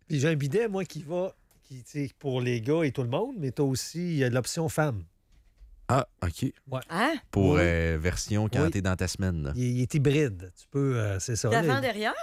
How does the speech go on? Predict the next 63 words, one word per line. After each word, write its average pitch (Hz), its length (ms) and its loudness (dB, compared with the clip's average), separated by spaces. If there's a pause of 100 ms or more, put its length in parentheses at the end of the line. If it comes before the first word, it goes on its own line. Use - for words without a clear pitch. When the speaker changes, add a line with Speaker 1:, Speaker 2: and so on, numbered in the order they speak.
(180)
Speaker 3:
genre ? 180 100 6
Speaker 1:
Oui, 294 320 4
oui, - 0 -
oui, - 20 0
oui, 277 420 0
oui. 285 180 -4 (1040)
Oui, 294 380 2 (140)
oui. 302 80 2
Speaker 2:
Ben, 151 120 2
Speaker 1:
Et 147 100 2
j'ai, 160 160 2
j'ai 165 160 4
Speaker 2:
je 175 40 4
Speaker 1:
l'option, 233 320 2
moi, 165 100 2
t'amener 180 280 0
la 202 120 2
petite - 140 -10
télécommande 180 400 2
Speaker 2:
Ouais, 110 80 2
ouais. - 60 2
Speaker 1:
demain, - 200 0
Speaker 2:
C'est - 40 -4
Speaker 1:
tu - 60 -4
vas 165 40 2
Speaker 2:
une 151 60 2
petite 156 80 0
Speaker 1:
voir, 196 100 2
c'est 214 80 0
Speaker 2:
télécommande, 110 260 0
un 110 60 0
petit 95 140 -8
bidule 101 240 -2
que 104 100 -2
tu - 160 -6
tournes, 110 400 -2
là, 107 200 0 (460)
Speaker 1:
Ah, 151 140 -2
c'est - 100 0
Speaker 2:
pour 185 80 4
Speaker 1:
juste, 180 180 0
Speaker 2:
les 170 80 -4
Speaker 1:
le, 156 60 -6
moi, 185 120 -4
c'est, 160 220 0
je, 147 180 -6
je 147 100 0
le 131 80 0
touche, 151 300 -4
là, 127 80 -4
si 113 180 -8
je 101 80 -2
Speaker 2:
Ok. 98 40 6
Speaker 1:
veux, 92 60 2 (120)
c'est 113 80 2
quelle 131 160 -6
option, 127 360 -6
là, 117 140 -4
c'est - 120 -12
Speaker 2:
Ok. 95 140 0
Speaker 1:
ça, 101 100 0
oui, 95 100 2
oui. 104 80 -10